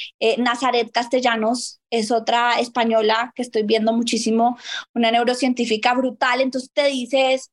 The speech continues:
qué ocurre cuando tienes una conversación interesante con una persona, con el cerebro, te muestra todas esas cosas. Y creo que me devuelvo,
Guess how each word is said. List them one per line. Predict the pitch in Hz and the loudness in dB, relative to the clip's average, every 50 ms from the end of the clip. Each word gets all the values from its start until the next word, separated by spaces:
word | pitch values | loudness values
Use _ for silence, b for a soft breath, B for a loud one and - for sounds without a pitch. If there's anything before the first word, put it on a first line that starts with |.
| B B B B B _ | B B B B B _
qué | - - | -4 -4
ocurre | 277 302 - 302 302 294 277 - | -2 -2 0 0 0 0 0 0
cuando | 320 311 294 277 269 269 | 0 0 2 0 0 0
tienes | 277 269 254 254 | 0 -2 0 0
una | 262 277 262 269 | 0 0 0 0
conversación | - 294 285 277 285 294 277 - 277 247 226 | 0 2 2 2 0 -2 -2 0 0 0 0
interesante | 226 226 277 269 269 269 247 220 226 | -2 -2 0 0 0 0 -2 -2 -2
con | 233 269 | 0 0
una | 269 240 226 | 0 0 0
persona, | 226 247 247 - 233 214 - - _ | -2 -2 0 0 0 0 0 -2 _
con | - 285 269 269 | -2 0 2 2
el | 262 247 233 226 | 2 0 0 -2
cerebro, | 226 240 208 202 208 233 254 254 254 254 254 247 247 247 247 247 _ _ _ _ _ - | -2 -2 0 2 2 2 2 2 2 2 0 0 0 -2 -4 -8 _ _ _ _ _ -2
te | 277 262 | -2 0
muestra | 254 247 247 233 240 254 233 233 | 0 2 0 0 0 0 0 0
todas | 233 262 247 254 | 2 0 0 0
esas | 262 262 262 254 | 0 -2 -2 -2
cosas. | - 277 262 277 277 277 B B B B B | -2 0 0 0 -2 -4 B B B B B
Y | B 277 262 | B -4 -2
creo | - 294 277 277 269 | 0 0 0 0 2
que | 262 330 330 349 339 - _ _ _ _ - | 2 2 2 2 0 -4 _ _ _ _ -4
me | 269 285 294 | -2 0 2
devuelvo, | 285 277 269 262 269 262 254 226 277 302 330 - | 2 2 2 2 2 0 0 0 -2 -2 -2 -4